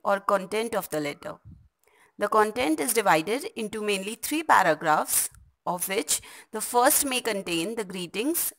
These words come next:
and a brief or short description of the purpose of writing the letter. Greetings include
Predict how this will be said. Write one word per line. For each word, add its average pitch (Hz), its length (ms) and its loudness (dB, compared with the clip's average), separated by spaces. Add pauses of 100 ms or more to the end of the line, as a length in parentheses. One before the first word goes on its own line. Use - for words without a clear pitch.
and 190 180 -2
a 190 60 0
brief 202 400 -8
or 247 80 2
short 185 420 2
description 196 760 -2 (120)
of 185 140 -8
the 226 100 0
purpose 190 460 2
of 208 180 0
writing 156 340 0
the 160 80 -4
letter. - 380 -10 (1040)
Greetings 269 460 -2
include 269 560 -4